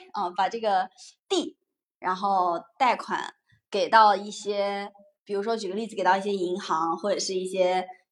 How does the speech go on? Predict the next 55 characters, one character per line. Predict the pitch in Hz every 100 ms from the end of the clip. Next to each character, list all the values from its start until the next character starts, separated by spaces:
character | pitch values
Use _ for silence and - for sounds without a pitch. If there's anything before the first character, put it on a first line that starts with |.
| -
企 | - 196 160
业， | 196 165
房 | - 170
地 | 196
产 | 202 165
的 | 185
企 | -
业， | - 147 139
然 | -
后 | 208
这 | 233
些 | 262
企 | 262 254
业 | 175
从 | 185 190
银 | 180 196
行 | 175 185
当 | 190 196
中， | 190 196 196 - _ _ _
呃， | 185 180 165 -
从 | - 220
银 | 226 226
行 | 208 185
当 | 208 214
中 | 214 220
贷 | 262 233
款 | - 185 120 - _ -
拿 | 165 156
到 | 220 202
了 | 156
这 | 190
些 | 190
地， | 190 110 - _ _ _ _ -
然 | 196
后 | 277
他 | 285
贷 | 277 294
款 | 233
拿 | 175
到 | 196
这 | 226
些 | 247
地 | 247
之 | 240
后 | 247 226
去 | 220
建 | 254 233 165 175
房， | - -
建 | - 247
完 | 240 233
房 | 156 202
子 | 214
之 | 214
后 | 226 208
呢， | 180